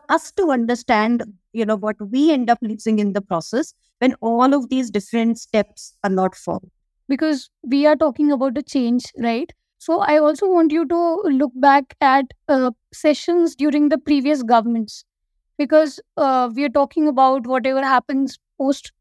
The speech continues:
Speaker 2: twenty fourteen, right? Uh, but what happened before that? Have we seen, uh, similar patterns before?
Speaker 1: Yes. So see, this is not,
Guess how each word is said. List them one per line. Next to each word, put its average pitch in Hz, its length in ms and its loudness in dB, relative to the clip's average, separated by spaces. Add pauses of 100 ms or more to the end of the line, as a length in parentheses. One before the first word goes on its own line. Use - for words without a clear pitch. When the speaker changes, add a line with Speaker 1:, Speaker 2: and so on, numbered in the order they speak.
Speaker 2:
twenty 254 260 2
fourteen, 240 420 0
right? 220 260 -2 (580)
Uh, 277 180 2
but 285 160 2 (140)
what 311 220 2
happened 302 360 0
before 269 260 -4
that? 240 240 0
Have 294 160 0
we 320 120 0
seen, 302 500 0 (120)
uh, 311 60 -6
similar 285 380 2
patterns 277 420 0
before? 320 360 -2 (500)
Speaker 1:
Yes. 247 420 0
So 320 320 2 (140)
see, 359 240 -2
this 240 200 -4
is 311 120 -2
not, 320 220 2